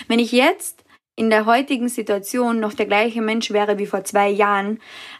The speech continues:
würde es mir psychisch sicher sehr, sehr, sehr, sehr schlecht gehen, weil ich nicht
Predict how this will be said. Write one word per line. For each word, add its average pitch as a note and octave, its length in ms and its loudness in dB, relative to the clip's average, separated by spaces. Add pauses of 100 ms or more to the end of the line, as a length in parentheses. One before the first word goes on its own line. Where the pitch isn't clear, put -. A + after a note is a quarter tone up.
(120)
würde A3+ 320 4
es - 160 -2
mir G#3 120 0
psychisch A3+ 580 0
sicher A3+ 540 2
sehr, G3+ 280 0
sehr, G3 180 -2
sehr, G3 200 -4
sehr F#3+ 160 0
schlecht G#3 280 0
gehen, F#3+ 180 -2
weil F#3+ 140 2
ich F#3+ 120 -2
nicht - 340 0